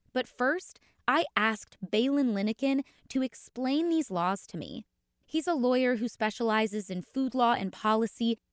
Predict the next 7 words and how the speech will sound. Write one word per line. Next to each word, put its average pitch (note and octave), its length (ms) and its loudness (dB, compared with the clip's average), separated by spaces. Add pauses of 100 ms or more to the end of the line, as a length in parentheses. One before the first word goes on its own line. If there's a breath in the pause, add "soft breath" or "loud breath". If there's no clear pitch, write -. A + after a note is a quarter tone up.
(100)
and A#3 100 2
he's B3+ 240 0
written D4+ 320 -2
extensively G#3+ 1040 -2
about G3 260 -2
anti-foraging F#3 800 -4
legislation. F3 880 -6